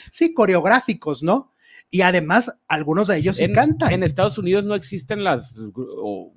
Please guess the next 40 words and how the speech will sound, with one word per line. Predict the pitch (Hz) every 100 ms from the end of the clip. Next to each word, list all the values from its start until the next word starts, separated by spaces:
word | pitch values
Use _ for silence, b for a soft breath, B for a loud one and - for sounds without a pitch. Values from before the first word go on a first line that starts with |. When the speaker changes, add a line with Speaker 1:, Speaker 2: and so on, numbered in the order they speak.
| -
Speaker 2:
grupos | 117 - 160 -
mixtos, | 110 113 127 - - - 139
¿no? | 139 143
Speaker 1:
No. | 139
Speaker 2:
Hombres | 131 131 143 202 143
y |
mujeres, | 117 - 110 -
todos | 135 131
son | 143 135
boy | 135
band. | 117 110 95 90 _ -
Speaker 1:
Ajá, | 127 139 170
o | 165 156
mujeres, | 135 175 208 - - -
como | 143 139
las, | 131 -
bueno, | 151 151 175 156
es, | 151
no, | 147 135
Speaker 2:
Como | 131 127
Speaker 1:
no |
en | 175
Speaker 2:
Destiny's | 180 190 -
Speaker 1:
Estados | 175
Unidos, | 196 143 143
pero, | 143 143
Speaker 2:
Child, | 139 131 - -
Speaker 1:
pero | 156 151 123
Speaker 2:
como | 113
Speaker 1:
Spice | 151 151 143
Girls | 151 156 139
allá | 143 131
en, | 131
Speaker 2:
Spice | 131 127 123
Speaker 1:
en | 123
Speaker 2:
Girls | 131
Speaker 1:
Londres. | 131 127 123 127
Speaker 2:
en | 120
Inglaterra. | 110 104 98 113 117 127 131 131 131 135
Speaker 1:
Ajá. | 120 127 123 147